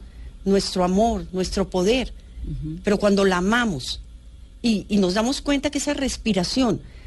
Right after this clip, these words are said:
Speaker 1: forma parte de ese todo, porque inhalamos,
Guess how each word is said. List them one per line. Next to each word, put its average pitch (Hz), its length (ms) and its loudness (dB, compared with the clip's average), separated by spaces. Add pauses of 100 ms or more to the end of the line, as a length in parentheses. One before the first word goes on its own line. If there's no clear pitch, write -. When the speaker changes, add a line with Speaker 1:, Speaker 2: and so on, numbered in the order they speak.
(100)
Speaker 1:
forma 233 380 2
parte 220 480 -2
de 175 100 2
ese 202 200 -2
todo, 302 420 -2 (560)
porque 190 380 -2
inhalamos, 214 760 2